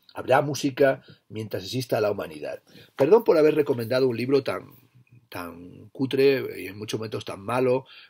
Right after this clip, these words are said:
como el de Tomás Marco. Bueno, tiene cosas interesantes, que es la cantidad de autores, de músicos que menciona, que hacen que uno, si no los conoce, pues pueda acercarse a ellos,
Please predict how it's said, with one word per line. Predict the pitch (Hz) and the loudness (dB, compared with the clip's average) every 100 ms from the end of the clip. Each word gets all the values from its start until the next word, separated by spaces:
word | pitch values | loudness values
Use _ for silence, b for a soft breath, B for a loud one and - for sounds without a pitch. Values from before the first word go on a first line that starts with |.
| - | -12
como | 113 98 98 | -8 -8 -8
el | |
de | 95 95 | -6 -6
Tomás | 98 101 107 | -6 -8 -6
Marco. | 104 104 98 | -8 -8 -8
Bueno, | 101 98 | -6 -6
tiene | - 110 120 | -6 -6 -4
cosas | 123 120 | -2 -2
interesantes, | 113 98 117 151 127 | -4 -4 -2 -4 -4
que | - | -6
es | 107 | -4
la | 110 | -4
cantidad | 107 101 101 107 110 | -6 -6 -4 -2 -2
de | 110 | -2
autores, | 104 107 123 123 120 | -4 -4 -2 0 -2
de | 107 | -6
músicos | 101 110 117 110 107 | -8 -8 -6 -4 -4
que | 107 | -4
menciona, | 120 147 160 143 151 - B B - | -6 -2 0 0 -2 -6 B B -10
que | 104 | -8
hacen | 113 127 | -6 -6
que | 117 120 | -4 -4
uno, | 113 123 117 | -2 -4 -6
si | 113 | -6
no | 117 | -6
los | 123 | -2
conoce, | 143 135 - 143 | -2 -2 0 0
pues | 117 110 107 _ - | 0 -4 -4 _ -8
pueda | 101 107 | -6 -6
acercarse | 117 117 117 120 | -6 -6 -4 -2
a | 110 | -2
ellos, | 117 117 | -2 -6